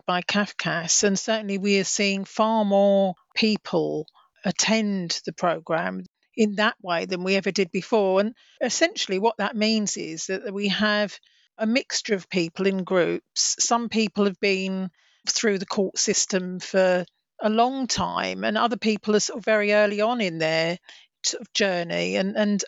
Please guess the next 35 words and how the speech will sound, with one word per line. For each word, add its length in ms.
actually 800
it, 160
what 180
it 100
means 340
is, 180
is 120
that 120
people 300
can 180
actually 300
help 320
each 240
other 340
and 320
sort 400
of 80
better 320
understand 800
where 300
they 160
might 260
be 220
headed. 600
Essentially, 720
the, 240
the 120
programme 440
itself 560
is 280
delivered 680
over 680
four 340
hours 540
or 340